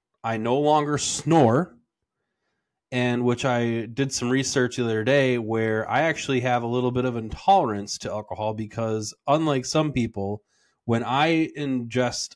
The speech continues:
alcohol, my nose, my sinuses, like, almost slam shut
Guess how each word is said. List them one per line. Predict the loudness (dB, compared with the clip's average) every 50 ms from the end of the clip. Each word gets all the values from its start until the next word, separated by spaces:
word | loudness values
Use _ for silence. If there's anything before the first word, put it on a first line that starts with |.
| -2
alcohol, | 0 0 0 0 -2 -2 0 0 0 0 -2 -4 -6 -8 _ _ _ _ _ _ _ -6
my | -2 -2 0 0
nose, | 0 2 4 6 6 6 6 4 0 -4 -8 -8 -6
my | -4 -4 -4
sinuses, | -4 -2 -2 0 0 0 0 -2 -2 -4 -4 -4 -4 -4 -6 -10 -10 -10 -12 -10 -8 -6
like, | -6 -6 -6 -4 -2
almost | 0 0 0 0 -2 -4 -6 -8
slam | -6 -4 -4 -4 -4 -4
shut | -6 -6 -4 -2 0 0 0 -2 -4 -16